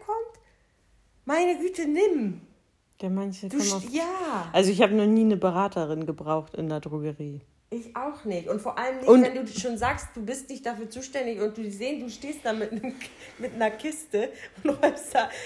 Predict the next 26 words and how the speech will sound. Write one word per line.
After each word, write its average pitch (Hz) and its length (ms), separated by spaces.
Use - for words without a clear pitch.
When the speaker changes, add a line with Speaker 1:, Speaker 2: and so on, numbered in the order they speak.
Speaker 1:
die 233 140
Colaflaschen 214 880
ein, 190 400
unbezahlte 196 760
Werbung, 202 520
dann 247 200
sollen 269 240
die 269 140
aufhören, 285 380
dich 262 220
zu, 269 100
für 214 180
den 247 80
Speaker 2:
Cola 285 280
ist 247 200
kein 247 480
Markenname. 214 800
Speaker 1:
Nee? 240 240
Speaker 2:
Nee. 208 340
Speaker 1:
Ach 214 140
so, 214 120
stimmt. - 400
Ja. 190 180
Auf 220 160
jeden 247 140
Fall 208 220